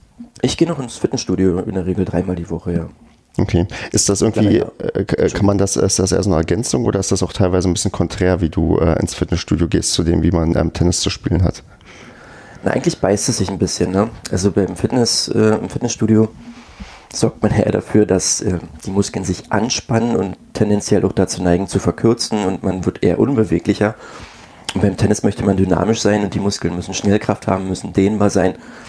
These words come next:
Speaker 1: Also es beißt sich schon ein bisschen und ich merk's auch auf dem Platz, ich bin bei weitem nicht mehr so,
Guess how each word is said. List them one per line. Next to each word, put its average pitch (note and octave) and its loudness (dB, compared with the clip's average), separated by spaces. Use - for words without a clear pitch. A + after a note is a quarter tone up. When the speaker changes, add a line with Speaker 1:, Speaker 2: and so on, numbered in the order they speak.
Speaker 1:
Also A#2 2
es - -4
beißt G2 -2
sich - 0
schon - -8
ein F2 -8
bisschen - -4
und E2+ -4
ich G#2 -2
merk's G2 0
auch A2+ 2
auf A2 4
dem G2+ -6
Platz, - 0
ich - -6
bin G2+ -2
bei G#2 0
weitem G2+ 0
nicht F#2 -4
mehr F#2 0
so, F2 2